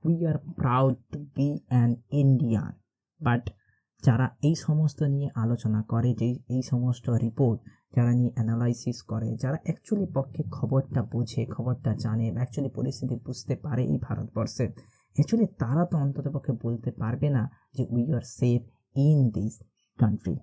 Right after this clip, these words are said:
আমাদের মধ্যে অনেকজন আলোচনা করছে টলিউডের, আহ,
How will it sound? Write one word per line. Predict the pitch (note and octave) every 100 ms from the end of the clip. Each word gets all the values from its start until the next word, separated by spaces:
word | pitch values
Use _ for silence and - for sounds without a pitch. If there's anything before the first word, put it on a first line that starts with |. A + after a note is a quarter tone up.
| -
আমাদের | D3+ A#3 C4
মধ্যে | B3 A3+
অনেকজন | B2 C3 D#3 F3 E3+
আলোচনা | A#2 B2 - C#3
করছে | C3 C3+ C3+ - B2+ B2
টলিউডের, | A#2 C3 C#3 C3+ C3 C#3 - _ -
আহ, | B2